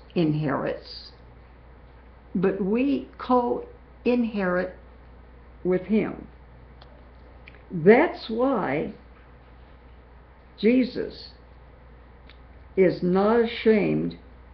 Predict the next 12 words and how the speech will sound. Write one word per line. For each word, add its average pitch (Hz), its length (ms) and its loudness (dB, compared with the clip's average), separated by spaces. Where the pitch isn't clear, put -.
to 180 60 -14
call 175 380 -2
us - 440 -6
his 190 200 -6
brothers. - 680 -6
I'm 220 80 -4
gonna 247 160 -4
go 220 120 2
back 202 320 0
and 160 280 -4
read 190 300 0
that. 110 300 -4